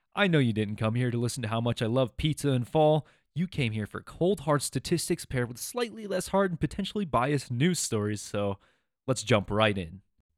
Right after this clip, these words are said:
Starting out strong with W T I pricing, little bit of a roller coaster ride with prices these past few days, and many people claim there's a correlation with Trump's condition.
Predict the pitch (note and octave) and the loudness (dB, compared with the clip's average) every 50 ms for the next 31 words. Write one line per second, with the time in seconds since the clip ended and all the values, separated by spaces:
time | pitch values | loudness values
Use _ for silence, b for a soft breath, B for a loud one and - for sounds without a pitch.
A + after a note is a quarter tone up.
0 | _ - - - - - G#3 F3+ D3 B2 A2+ G2 F#2+ - - - - G3 G3 F#3+ | _ -12 -12 0 6 8 8 8 8 6 4 2 0 -2 -2 0 4 6 8 8
1 | G3 F#3 C#3 A#2 G2+ - - D3+ C3 B2+ - - - A2+ G2+ G#2 - - - F#3 | 8 6 4 2 0 0 0 0 2 0 -2 0 0 0 0 -2 -2 -4 -2 -2
2 | F#3 F3+ - F#3+ F3+ F#3 F3 - - D3+ D3 C#3 D3+ F3+ B3+ C4+ C#4 G#3 D#3+ G#3 | -2 -2 -2 -2 -4 -4 -4 -6 -6 -6 -6 -4 -2 0 0 2 2 2 4 4
3 | G#3 A3+ A#3 E3+ E3+ C#3 A#2 A2 A#2+ D#3 A3 C4+ C#4 G#3 - C3 A2+ - - G#2+ | 6 6 6 4 2 0 2 4 6 6 6 6 4 2 2 2 2 2 2 0
4 | G#2 G#2 G2 G2 G2 F#2+ F#2+ F#2+ - - G#2+ G#2 G2+ - - G2 F#2 G2+ G2+ - | 0 2 2 0 0 -2 -2 -4 -2 -2 0 0 0 0 -4 -6 -6 -6 -8 -6
5 | - - G#2 G2 - - - G#2 G2 G2 G2 F#2+ G2 F#2+ F#2 - - _ _ _ | -4 -4 -4 -4 -6 -6 -8 -8 -6 -4 -4 -2 -2 -4 -6 -8 -12 _ _ _
6 | _ _ _ - A#2 A2 A#2+ D#3+ G#3+ B3 A#3 - - A#2+ - - B2+ - - G#2 | _ _ _ -2 0 2 2 2 2 2 0 0 -2 -2 0 0 0 0 0 -2
7 | G2 F#2+ G2 G2 G2 G2 G2 F#2 - - - G#2+ G2+ F#2+ E2+ F2+ F#2+ - - A2+ | -2 -2 0 -2 -2 -2 -2 -4 -4 -4 -4 -2 -2 -2 -4 -6 -8 -8 -10 -10
8 | G#2+ G2+ G2+ G2 - - - - - - - - - _ - A#2 A#2 B2+ F3+ G#3 | -8 -8 -10 -10 -10 -12 -14 -14 -12 -12 -14 -16 -14 _ -6 -2 4 6 8 6
9 | - - - - - - | 6 4 -2 -8 -12 -16